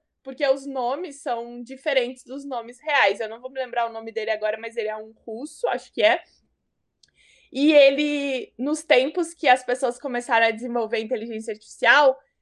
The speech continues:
é, uma das ideias era que o computador vencesse um humano no xadrez, que o computador aprendesse através do humano jogadas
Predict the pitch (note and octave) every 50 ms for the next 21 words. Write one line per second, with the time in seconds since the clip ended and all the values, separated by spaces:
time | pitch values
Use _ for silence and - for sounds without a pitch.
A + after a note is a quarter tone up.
0 | _ _ _ _ _ - A#3+ B3+ B3 - - C4 D4 D4 D4+ D4+ D4 A#3+ D4+ D4
1 | D4 D4 D4 D#4+ D4 - - - - _ _ _ _ - C4+ D#4 A#3 G#3+ C#4 B3+
2 | A#3+ B3 C4+ C#4+ D4 C#4+ C4+ A#3+ G#3+ A3 A#3 C4 - - _ _ - B3 A#3+ B3
3 | C#4+ F4+ _ _ _ - - D4+ - F4+ C#4 B3+ C4+ - _ - D4+ C4 A#3+ G#3+
4 | A3 G#3 G#3 A3+ C4+ F#4 - _ _ _ _ _ G3+ A3+ C4+ C4+ C4+ C4 - D#4
5 | B3+ B3 A#3+ - - C4 C4+ D4+ E4+ F#4+ G4 G4+ D4+ A#3+ A#3 B3 B3+ C#4+ D4 D4
6 | D#4 D#4 - F#4+ F4+ E4 D4+ C#4+ B3+ A#3 A#3+ - C4 B3 - C4 B3 A#3 - C4
7 | - - B3 B3 C4 - - D4 C#4 C#4 D#4+ F4 C#4 B3 A3+ A#3 C4+ D#4 - -
8 | F#4+ E4 E4+ D#4+ C4+ C4 A#3+ A#3+ A3+ A#3 B3+ A3 - A#3+ A#3+ B3 C#4 F#4 A4 E4
9 | B3 A3+ A3+ A#3+ B3 C4+ D#4+ E4+ C#4 D4+ C4 C4 B3 B3 G#3+ G3+ G3+ G3 G3 G#3+
10 | D#4+ B4 - - - _